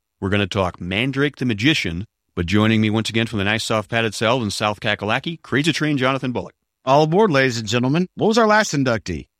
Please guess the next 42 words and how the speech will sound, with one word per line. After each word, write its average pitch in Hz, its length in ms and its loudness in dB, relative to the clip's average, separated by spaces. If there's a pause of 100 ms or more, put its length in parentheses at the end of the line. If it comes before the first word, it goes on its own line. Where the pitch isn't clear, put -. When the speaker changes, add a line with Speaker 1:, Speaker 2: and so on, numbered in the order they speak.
(160)
Speaker 2:
Amicus 151 400 -2
Pictures 180 380 -4
back 160 200 0
in 147 60 0
Speaker 1:
It 120 40 4
was 117 120 0
Speaker 2:
October? 135 200 4
Speaker 1:
Amicus 139 180 -4
Pictures, 101 580 -2
yeah. 95 280 2 (420)
Speaker 2:
British 120 240 2
studio. 95 420 -2 (300)
So 160 240 2
we're 160 120 4
back 175 200 2
to 175 120 0
a 156 60 0
character 170 540 2
and 143 80 0
away 151 220 2
from 139 280 -4
something 139 320 -2
else. 117 380 -2 (100)
Speaker 1:
So 127 480 0
I 143 100 2
guess 202 280 2
really 160 320 2
to 135 80 -2
kinda 143 340 -2
set 127 400 -4
the 113 100 -10
stage 113 840 0
for 117 800 0
Mandrake 110 480 -2
the 123 80 -2
Magician, 92 640 -2 (200)
once 113 200 -2
again, 117 180 -2
we're 98 80 -6
going 117 300 -2
back 117 320 -4
to 110 500 0